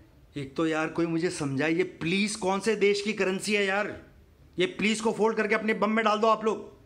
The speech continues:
प्लीज बोलने से कुछ नहीं होता है। मैं जब स्ट्रगल कर रहा था, रेंट के पैसे नहीं थे, लैंडलॉर्ड को हाथ जोड़े मैंने लैंडलॉर्ड को, "प्लीज इस बार रेंट माफ कर दो।" पता उसने क्या किया?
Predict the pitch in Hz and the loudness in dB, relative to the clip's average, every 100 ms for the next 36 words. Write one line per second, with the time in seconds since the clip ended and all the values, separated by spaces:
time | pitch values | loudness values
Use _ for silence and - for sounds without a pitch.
0 | - - - - - 208 185 214 220 220 | -20 -20 -20 -16 0 0 2 2 2 0
1 | 226 214 233 233 233 202 - - - - | 0 0 0 0 0 -4 -8 -20 -20 -20
2 | - - - 151 175 226 - 214 233 220 | -20 -20 -4 0 2 0 2 0 2 2
3 | 220 233 196 214 208 226 214 226 226 233 | 0 2 2 0 2 0 0 0 0 2
4 | 208 214 233 226 202 160 202 214 226 226 | 2 2 0 2 2 2 2 0 0 0
5 | 214 208 220 220 220 - - - 202 220 | 0 0 2 2 0 -2 -8 -4 -2 0
6 | 196 214 208 214 214 220 220 220 220 233 | 0 0 2 2 2 0 2 -2 0 0
7 | 233 240 226 220 208 | 0 0 0 0 -4